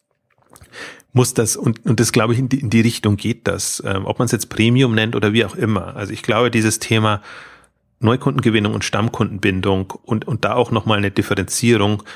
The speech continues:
wird eine extreme Bedeutung gewinnen. Und ich glaube, das ist jenseits von, ähm, C R M und ganze Schlagworte Big Data oder sonst irgendwas oder Personalisierung. Also Personalisierung alleine wird's nicht,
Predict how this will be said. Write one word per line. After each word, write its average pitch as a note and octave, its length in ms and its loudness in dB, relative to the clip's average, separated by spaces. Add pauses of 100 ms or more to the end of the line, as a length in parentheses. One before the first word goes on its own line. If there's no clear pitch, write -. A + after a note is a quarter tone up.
(240)
wird A2+ 160 0
eine A#2 120 -4
extreme A2+ 840 0 (500)
Bedeutung C3+ 520 2
gewinnen. C3+ 640 2 (380)
Und G#2+ 360 2
ich - 100 -10
glaube, G#2 180 -2
das - 160 0
ist - 200 -2
jenseits A2+ 460 0
von, G2+ 640 0
ähm, F#2+ 260 0 (220)
C - 180 2
R G#2 180 2
M G#2+ 300 2
und G2 400 0 (720)
ganze G2 240 -2
Schlagworte G2+ 540 0
Big - 240 -2
Data G#2+ 320 2
oder G2 160 -2
sonst - 280 -2
irgendwas G#2 280 0
oder G#2 120 2
Personalisierung. G#2 920 2
Also F#2+ 140 -6
Personalisierung A2+ 760 2
alleine A2 380 2
wird's A2 220 0
nicht, - 400 -4